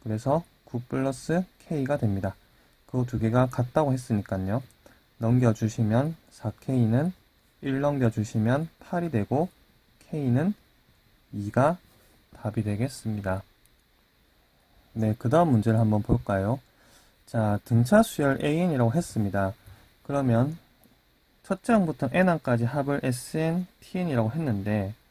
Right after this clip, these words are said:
등차 수열을 가지고 에스엔을 만들면 걔는 당연히 이 차 식이 나와야 되는 건 이제 아시겠죠? 자, 그런데 에스엔 대 티엔이 삼 엔 마이너스 사 대 N 플러스 이라고 했습니다.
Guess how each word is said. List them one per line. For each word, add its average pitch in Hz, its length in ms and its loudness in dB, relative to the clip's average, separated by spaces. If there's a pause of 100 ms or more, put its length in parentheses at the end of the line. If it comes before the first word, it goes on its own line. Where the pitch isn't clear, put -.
(560)
등차 117 380 2
수열을 131 440 2
가지고 107 720 0 (240)
에스엔을 135 600 -2
만들면 101 800 0 (460)
걔는 151 260 0
당연히 123 340 2
이 98 160 0
차 170 160 2
식이 170 260 0
나와야 101 240 4
되는 110 260 2
건 101 140 0
이제 92 160 -2
아시겠죠? 107 640 0 (760)
자, 120 220 -2
그런데 143 500 2 (180)
에스엔 180 500 2
대 139 260 0
티엔이 165 560 0 (460)
삼 165 280 -2
엔 175 140 2
마이너스 123 420 4
사 113 220 -2
대 131 260 2
N 156 180 -2
플러스 160 440 -2
이라고 104 440 0
했습니다. 98 600 -4